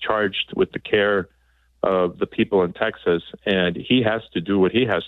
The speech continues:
to do to be able to address, uh,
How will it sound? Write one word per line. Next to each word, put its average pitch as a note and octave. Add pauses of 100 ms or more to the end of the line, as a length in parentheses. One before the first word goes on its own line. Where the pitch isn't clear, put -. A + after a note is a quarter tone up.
to F#2
do F2+
to -
be F#2+
able F#2 (120)
to F2 (400)
address, G2 (720)
uh, F#2+